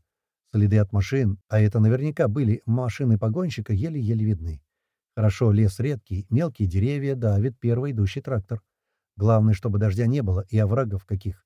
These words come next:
Замучаемся выбираться отсюда. Скоро должна быть хорошая укатанная дорога, аналог местного шоссе. По ней уже шустрее покатим, надеюсь, быстрее доберемся.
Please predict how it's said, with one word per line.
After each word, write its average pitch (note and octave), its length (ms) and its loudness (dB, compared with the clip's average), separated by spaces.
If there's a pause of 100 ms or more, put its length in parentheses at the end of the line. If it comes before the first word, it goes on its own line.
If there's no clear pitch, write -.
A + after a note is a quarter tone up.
Замучаемся C#3 720 -2
выбираться D3 500 2
отсюда. G2+ 400 -4 (560)
Скоро A#2 380 0
должна G2 360 0
быть G#2 160 2
хорошая G#2 400 0
укатанная G2 400 0
дорога, G2+ 520 0
аналог A2+ 400 0
местного A2 340 -2
шоссе. F#2 460 -8 (400)
По D#3 60 2
ней G#3 260 2
уже D3+ 200 0
шустрее A#2+ 440 0
покатим, B2 560 -4
надеюсь, F#2 440 2
быстрее A2+ 360 -2
доберемся. B2+ 560 -6